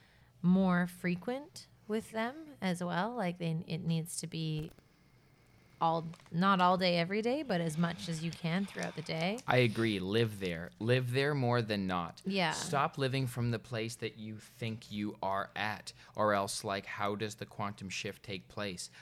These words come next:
Speaker 2: You have to allow yourself to vibrate at another vibration.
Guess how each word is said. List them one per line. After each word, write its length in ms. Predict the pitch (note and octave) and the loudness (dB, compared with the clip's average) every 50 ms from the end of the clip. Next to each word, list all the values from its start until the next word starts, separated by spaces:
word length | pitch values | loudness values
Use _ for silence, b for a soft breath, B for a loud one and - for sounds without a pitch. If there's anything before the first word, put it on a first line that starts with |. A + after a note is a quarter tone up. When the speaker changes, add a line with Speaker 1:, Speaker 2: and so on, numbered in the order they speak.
| B B | B B
Speaker 2:
You 160 | - A#2 A2+ G#2 | -4 -4 -4 -4
have 340 | - - G#2 G#2+ A2 G#2+ - | -4 -4 -4 -4 -4 -6 -8
to 180 | - B2 A2+ | -8 -6 -4
allow 180 | A2 G2+ G2 G2 | -4 -2 -2 -2
yourself 500 | G2+ G2 F#2+ G2 - - - G2 F#2 F2+ | -2 -4 -4 -6 -8 -6 -6 -6 -6 -6
to 100 | - - | -8 -10
vibrate 420 | F2 F#2 F2+ F#2+ F#2 F#2+ F#2+ F#2+ F2+ | -8 -6 -6 -6 -6 -6 -8 -8 -8
at 140 | F#2 F2+ F2+ | -8 -8 -8
another 340 | F2+ F2 F2+ F2 E2+ F2+ | -6 -6 -6 -6 -8 -8
vibration. 640 | F2 E2+ E2 E2 D#2+ - E2+ F#2 F2+ - - D2 | -8 -8 -8 -10 -8 -8 -10 -8 -8 -10 -12 -12